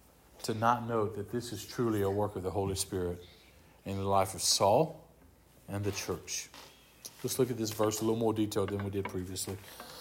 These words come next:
says, "So the church throughout all Judea and Galilee and Samaria had peace and was being built up." I'm gonna pause, and I'm gonna look at this word church here for just a second. I'm not gonna tell you the Greek word or none of that,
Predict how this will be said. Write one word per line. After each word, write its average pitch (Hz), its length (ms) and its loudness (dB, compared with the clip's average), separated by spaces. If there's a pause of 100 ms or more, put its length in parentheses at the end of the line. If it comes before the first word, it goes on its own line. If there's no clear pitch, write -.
(200)
says, 139 280 8
"So 143 200 12
the 131 120 10
church - 520 12
throughout 135 400 12
all 147 320 12
Judea 131 480 10
and 120 380 0
Galilee 127 500 10
and 117 100 0
Samaria 117 540 4 (380)
had 123 220 8
peace - 460 8 (220)
and - 80 -2
was 131 180 10
being 123 300 6
built 139 280 10
up." 110 220 6
I'm - 100 -2
gonna 135 140 6
pause, 156 540 12 (100)
and 139 100 6
I'm 131 100 8
gonna 135 160 10
look 147 140 12
at 147 60 6
this 135 160 6
word 127 220 10
church - 320 6
here 127 160 6
for 120 160 0
just 131 240 2
a 151 40 -2
second. 127 380 6 (300)
I'm 117 100 4
not 117 140 8
gonna 139 140 8
tell 156 120 8
you 165 80 12
the 156 80 10
Greek 147 240 6
word 139 300 10
or 131 40 6
none 139 160 4
of 143 80 6
that, 127 220 8